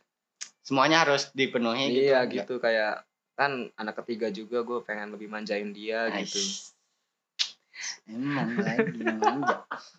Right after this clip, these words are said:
Speaker 1: Kalau misalnya ada pasangan nih, dan dia nggak bucin,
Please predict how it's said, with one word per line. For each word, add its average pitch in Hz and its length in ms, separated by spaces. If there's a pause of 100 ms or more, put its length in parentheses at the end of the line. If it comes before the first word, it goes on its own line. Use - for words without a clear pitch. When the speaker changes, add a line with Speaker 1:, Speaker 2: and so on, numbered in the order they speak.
(1700)
Speaker 1:
Kalau 147 320
misalnya 151 540 (800)
ada 160 280
pasangan 160 540
nih, 143 240 (340)
dan 131 300
dia 190 160
nggak 170 240
bucin, 185 560